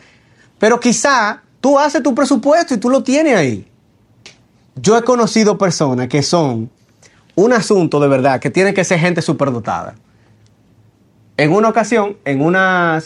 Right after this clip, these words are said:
eh, consejería, la persona, "Pero entonces, eh, tus gastos, ¿en qué consisten tus gastos? ¿Tú tienes una ejecución?". No, no, no. Pero no se preocupe. Rucu, tucu, tucu, tucu, tucu, tucu, tucu, tucu, tucu. Lo sacó todo de memoria. Todo.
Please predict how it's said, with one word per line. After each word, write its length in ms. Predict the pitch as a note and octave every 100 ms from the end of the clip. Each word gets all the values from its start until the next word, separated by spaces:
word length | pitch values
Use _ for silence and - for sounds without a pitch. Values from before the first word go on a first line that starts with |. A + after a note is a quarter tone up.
| -
eh, 180 | D3+ D3
consejería, 680 | F3 D#3+ F#3+ G#3+ E3+ F3 - _ _ _ _ -
la 240 | D#3 F3
persona, 520 | F3+ D#3+ G3+ F#3+ -
"Pero 160 | F3+ F3
entonces, 440 | E3+ G#3 G#3 F#3 -
eh, 160 | D#3+ C#3+
tus 200 | - D#3+
gastos, 360 | D3 E3+ C3 C#3
¿en 60 | C3
qué 120 | F3+
consisten 380 | G3+ G3 F#3+ D#3+
tus 120 | C3+
gastos? 280 | B2 A#2+ B2+
¿Tú 120 | E3+
tienes 260 | E3 F3
una 160 | E3 E3
ejecución?". 460 | D#3+ D#3+ B2+ E3+ E3 - _
No, 180 | D#3 G#3+
no, 120 | A#3+
no. 280 | A#3+ A#3 - - _ _ -
Pero 160 | F#3+
no 80 | G3
se 100 | G#3+
preocupe. 480 | A#3 G#3+ A#3+ - - - -
Rucu, 300 | - G3+ F3
tucu, 160 | F3 D#3+
tucu, 140 | D#3
tucu, 140 | E3 D#3+
tucu, 140 | E3 E3
tucu, 120 | D#3+
tucu, 140 | D#3
tucu, 160 | E3 D#3
tucu. 160 | D#3 C#3 _
Lo 260 | D#3 A3 A#3
sacó 420 | B3 A3 C#4 C#4+
todo 420 | C4+ D4 B3+ G3
de 100 | G#3
memoria. 600 | G#3 G3+ D4 D4 C#3 F2+ _ _ _ _ _ _ _ _ _ _ -
Todo. 420 | F4+ F#4 F#3